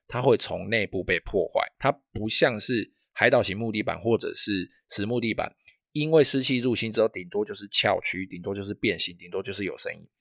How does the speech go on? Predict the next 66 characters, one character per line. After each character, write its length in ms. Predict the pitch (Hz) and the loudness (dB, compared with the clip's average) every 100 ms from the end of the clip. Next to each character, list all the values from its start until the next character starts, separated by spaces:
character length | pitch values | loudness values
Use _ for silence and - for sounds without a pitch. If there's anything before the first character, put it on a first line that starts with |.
| _ _ _ _ _ _ | _ _ _ _ _ _
卡 240 | - 92 | 0 2
扣 160 | 87 185 | 4 4
式 160 | 165 165 | 4 4
木 140 | 160 | 2
地 120 | 135 | 2
板， 160 | 110 78 | 0 -2
它 160 | - | -2
是 120 | 143 165 | 0 2
会 100 | 156 | 2
整 160 | 95 | 2
个 80 | 90 | -6
膨 300 | 90 - 98 | -8 -2 -2
胀 200 | 120 147 107 | 2 0 0
起 140 | 90 | -2
来 120 | 85 | -4
之 120 | 87 | -4
后， 100 | 107 | -2
整 140 | 117 180 | -2 -4
个 80 | 92 | -4
就 100 | 107 | 0
会 80 | |
松 320 | 113 - 104 117 | 2 2 0 -2
软， 160 | 87 - | -6 -4
松 320 | - 98 104 | -2 -2 0
软， 180 | 104 - - | -2 -4 -10
然 100 | - | -8
后 320 | 87 98 92 - _ | 0 2 2 -2 _
发 260 | - 104 101 | -8 -2 -2
霉 220 | 104 85 | -2 -2
啦， 260 | 87 87 92 | -4 -4 -6
或 100 | 98 | -6
者 100 | 82 | -6
是 140 | 87 98 | -8 -8
脱 300 | - 131 135 | -2 4 4
皮 320 | - - - _ _ _ _ _ | 4 -12 -20 _ _ _ _ _
的 100 | - | -6
这 100 | 120 | -4
些 140 | 113 | -2
情 320 | 110 - - 85 | 0 0 0 -4
况， 240 | - 101 - _ _ _ | 0 0 -2 _ _ _
哦， 120 | - 90 | -8 -6
然 100 | 87 | -2
后 140 | 104 | 0
就 100 | 104 | 0
是 120 | 110 | 0
会 120 | 110 | 0
对 200 | 113 127 | 2 0
地 260 | 104 - 101 | 0 -6 -12
板 180 | - 87 | -10 -8
造 140 | - 101 | 0 0
成 160 | 95 | 0
一 80 | 90 | -6
个 140 | 95 - - | -8 -6 -2
致 180 | 135 | -2
密 160 | 101 98 | -2 -4
性 160 | 87 90 | -4 -6
的 80 | |
破 260 | - - 87 | -6 -2 0
坏 180 | 90 - | 0 -2
哦。 100 | - _ _ _ _ _ _ _ | -6 _ _ _ _ _ _ _
因 140 | 190 | 0
此 140 | 214 120 | 2 2
相 200 | - 160 | 2 4
对 160 | 170 127 | 6 6
来 140 | 92 | 6
说 480 | 90 107 104 87 | 4 4 4 4